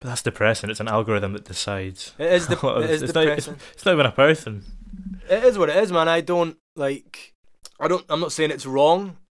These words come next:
Speaker 2: I, I'm just not a fan of that model. And it, the good thing for me is that it absolutely will change. Whatever it changes to, it might be worse, but, like, it definitely won't. Like, eventually people are gonna go, "You know what? I'm not, I'm not recording an album for two years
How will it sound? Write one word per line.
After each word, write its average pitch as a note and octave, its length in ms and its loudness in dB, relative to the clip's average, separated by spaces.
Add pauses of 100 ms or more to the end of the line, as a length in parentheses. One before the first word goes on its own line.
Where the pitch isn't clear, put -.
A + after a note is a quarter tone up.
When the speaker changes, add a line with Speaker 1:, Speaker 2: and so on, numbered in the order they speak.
(260)
Speaker 2:
I, D#3+ 280 0
I'm D#3 160 -2
just D3+ 120 -8
not D3 140 -6
a B2+ 40 -2
fan C#3 380 0
of B2 140 -6
that B2 240 -2
model. B2+ 480 0
And C#3+ 120 -6
it, - 160 -18 (280)
the E3+ 140 -6
good F#3+ 220 -4
thing G3+ 160 0
for D#3+ 140 -6
me D#3+ 200 0
is B2+ 120 -2
that B2+ 140 -6
it - 200 -6
absolutely C#3+ 580 -4
will C#3 220 -2
change. A2+ 480 -6
Whatever D3 340 -2
it C3+ 100 -4
changes C3+ 440 -8
to, C#3+ 360 -8 (200)
it G#2 120 -20
might C3+ 240 -4
be A2 80 -14
worse, D3+ 400 0
but, B2+ 280 -4
like, B2 280 -6
it A#2+ 100 -16
definitely C#3 440 -4
won't. B2+ 380 -6 (180)
Like, B2+ 180 -4
eventually C#3+ 540 -2
people B2 300 -12
are A#2 60 -8
gonna A2+ 180 -12
go, A2+ 120 -10
"You B2 120 -8
know C#3+ 100 -4
what? D3 220 2
I'm C#3+ 200 -4
not, B2+ 280 -2 (720)
I'm C3+ 120 -2
not E3 120 0
recording C3+ 440 0
an A#2+ 100 -6
album B2 340 -2
for A#2 120 -12
two B2 180 -12
years G#2+ 560 -10